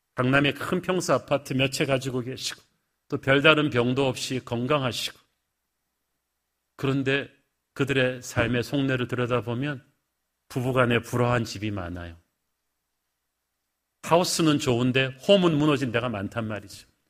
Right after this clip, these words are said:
부모 자식 간에, 형제 간에 불화하고, 남 못 믿고, 항상 불안해하면서. 이해할 수 없어요. 천국 같은 환경에 사는데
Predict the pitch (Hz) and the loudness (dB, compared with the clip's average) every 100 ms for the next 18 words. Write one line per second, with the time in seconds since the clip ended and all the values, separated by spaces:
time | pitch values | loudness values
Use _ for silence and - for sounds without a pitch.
0 | _ _ _ - 147 151 147 131 147 - | _ _ _ -2 2 4 4 0 -2 4
1 | 135 131 127 156 160 160 143 131 123 131 | 4 4 2 0 4 4 4 4 2 0
2 | 127 123 107 117 110 _ _ _ 135 143 | 0 0 -4 -8 -12 _ _ _ 2 4
3 | 127 113 120 123 120 - 123 120 _ _ | 4 2 2 0 -4 -8 -8 -8 _ _
4 | _ - 185 196 180 117 123 131 131 120 | _ -6 -2 0 0 0 2 2 2 -4
5 | 113 107 - - _ _ _ _ _ _ | -6 -8 -12 -18 _ _ _ _ _ _
6 | _ - 156 196 214 208 180 180 156 - | _ 0 4 4 4 0 2 0 0 -2
7 | 233 233 202 208 175 160 165 170 160 165 | -2 4 4 4 2 2 4 4 2 0
8 | 156 156 160 156 | 0 0 2 0